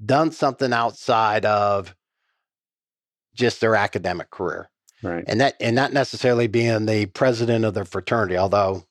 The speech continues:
Speaker 1: that can be, um, there can be a lot to that, but, uh, we're interested in people that have,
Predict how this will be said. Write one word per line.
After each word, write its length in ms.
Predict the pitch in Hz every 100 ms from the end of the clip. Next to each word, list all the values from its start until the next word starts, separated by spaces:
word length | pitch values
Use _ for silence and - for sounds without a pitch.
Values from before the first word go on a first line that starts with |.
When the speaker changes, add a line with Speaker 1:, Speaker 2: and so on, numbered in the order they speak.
| _ -
Speaker 1:
that 160 | 107 -
can 140 | 107
be, 380 | 107 101 98 82 _ _ _ - - -
um, 480 | 98 90 90 92 87 _ _ _ _ _ -
there 140 | 117 127
can 140 | 120
be 80 | 117
a 80 | 113
lot 280 | 117 - -
to 140 | 135
that, 240 | 104 92 101
but, 100 | 113
uh, 60 | -
we're 260 | 135 151 151
interested 360 | 147 147 -
in 60 | 135
people 320 | 127 139 143 135
that 160 | 127
have, 220 | 127 113